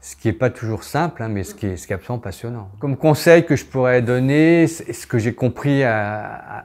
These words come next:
à la fin de ma, ma vie pédagogique au conservatoire, c'est, euh, dans un premier temps, il faut pas que ça soit le professeur, il sait tout,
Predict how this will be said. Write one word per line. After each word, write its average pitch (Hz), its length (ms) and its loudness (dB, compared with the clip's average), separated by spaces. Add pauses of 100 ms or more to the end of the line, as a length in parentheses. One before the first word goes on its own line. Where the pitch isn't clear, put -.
à 104 120 -10
la 98 100 -6
fin 127 300 -6
de 117 40 -6
ma, 95 300 -8
ma 92 220 -10
vie 101 680 -10 (160)
pédagogique 98 540 -10
au - 40 -20
conservatoire, 98 640 -8 (640)
c'est, 131 540 0
euh, 101 440 -2 (240)
dans 104 140 -2
un 127 80 2
premier 143 420 4
temps, 139 520 2
il - 60 -20
faut 123 120 -4
pas 147 120 2
que - 80 -4
ça 135 120 2
soit 120 200 0
le 127 100 2
professeur, 123 720 2
il 170 120 0
sait 151 180 2
tout, 151 380 -2